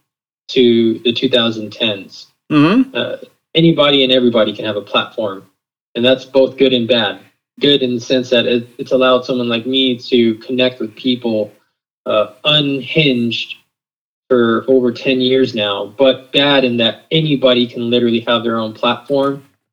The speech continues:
Speaker 1: So no longer is there a filter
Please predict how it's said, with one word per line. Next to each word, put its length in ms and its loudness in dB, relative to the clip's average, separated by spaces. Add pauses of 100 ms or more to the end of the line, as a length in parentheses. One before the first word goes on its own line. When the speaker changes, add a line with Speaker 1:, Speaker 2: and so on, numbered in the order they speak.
(280)
Speaker 1:
So 480 2
no 320 2
longer 340 4
is 280 2
there 200 2
a 60 -4
filter 800 0